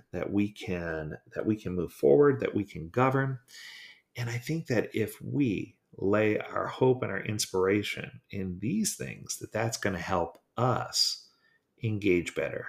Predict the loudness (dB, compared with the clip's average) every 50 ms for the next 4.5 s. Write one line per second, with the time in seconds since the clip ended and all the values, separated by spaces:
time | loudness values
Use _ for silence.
0 | -10 -4 -4 4 6 6 6 6 4 0 -6 _ _ _ _ _ _ _ 0 0
1 | 0 0 2 0 2 2 4 4 2 0 -2 -6 -6 -8 -8 -12 -16 _ _ _
2 | _ _ _ _ _ _ _ _ _ _ _ _ _ _ _ -2 0 2 2 2
3 | 0 -2 -6 -2 2 4 4 4 6 4 6 8 8 8 8 6 6 4 2 2
4 | 2 0 -2 -4 -8 -10 -14 -18 -20